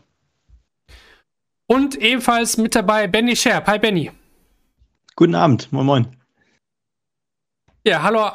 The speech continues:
Speaker 1: an alle, die live hier bei Twitch mit dabei sind. Also gerne wie immer eure Anmerkungen, Kommentare, Meinungen in den Chat posten. Wir haben den im Blick und werden eure Beiträge mit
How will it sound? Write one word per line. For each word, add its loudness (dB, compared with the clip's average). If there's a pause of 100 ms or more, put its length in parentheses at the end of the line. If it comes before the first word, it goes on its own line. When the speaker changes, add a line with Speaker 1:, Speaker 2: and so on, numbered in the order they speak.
(120)
Speaker 1:
an 0
alle, 0
die 0
live -2
hier 0
bei -2
Twitch -4
mit -2
dabei -2
sind. -2
Also -2
gerne -2 (580)
wie -2
immer 0
eure 0
Anmerkungen, -2
Kommentare, 0
Meinungen -2
in -2 (100)
den 0
Chat -4
posten. -2
Wir 0
haben 0
den -2
im 0
Blick -4
und -2
werden -2
eure 0
Beiträge -2
mit -2